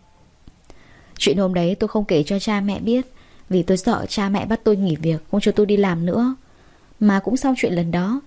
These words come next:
thì Đại cũng ưu ái tôi hơn. Bà ấy cho tôi vị trí phụ bếp, công việc nhàn hơn là quét dọn rửa bát. Nói chung nhan sắc không có, nhưng cũng đỡ được phần nào các mối quan hệ nam nữ linh tinh. Bởi nhìn tôi xấu quá, ma nào thèm ngó đâu. Mà thế cũng tốt,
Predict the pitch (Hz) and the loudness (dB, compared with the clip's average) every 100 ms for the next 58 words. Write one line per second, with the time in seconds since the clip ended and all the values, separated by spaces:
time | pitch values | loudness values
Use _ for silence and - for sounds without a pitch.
0 | - - 202 233 - - 226 202 180 190 | -6 -2 0 0 -2 -4 0 0 0 0
1 | 226 214 220 214 - - _ - - 190 | 0 2 0 -2 -6 -20 _ -8 -4 -4
2 | 196 226 240 247 240 233 214 - - 196 | -4 -6 -6 -2 -2 -2 -4 -6 -4 -6
3 | 214 233 220 262 311 - - - - 208 | -4 -4 -2 -2 -4 -10 -20 -14 -2 0
4 | 185 175 180 170 175 208 214 208 185 247 | 0 0 -2 -2 -2 -2 0 0 0 2
5 | 269 - 175 185 165 202 277 - - _ | 0 0 -2 -2 0 -2 -2 -6 -20 _
6 | - _ _ - - 175 165 226 220 208 | -20 _ _ -20 -2 0 2 2 2 2
7 | 208 202 - 269 - 220 - 185 226 294 | 0 -2 -4 -4 -2 -4 -2 -2 0 -2
8 | - - 220 214 214 226 190 277 269 - | -6 -6 0 2 4 2 4 2 0 -2
9 | 185 185 175 175 226 208 240 233 233 208 | -4 -2 -2 0 2 2 0 0 0 0
10 | 226 220 220 254 240 254 240 226 - _ | 0 0 2 2 2 2 -2 -2 -12 _
11 | _ - - 156 156 147 190 - 175 196 | _ -10 -2 -2 -2 -2 -4 -4 -4 -2
12 | 254 277 277 - 180 185 180 165 165 160 | -2 -2 -4 -6 -2 -2 -2 -2 -2 0
13 | 156 190 220 214 151 - - _ _ - | 0 2 2 0 -2 -8 -18 _ _ -20
14 | - - - 185 147 160 175 - 208 233 | -20 -20 -2 0 2 2 0 -2 -4 -2
15 | 240 | -2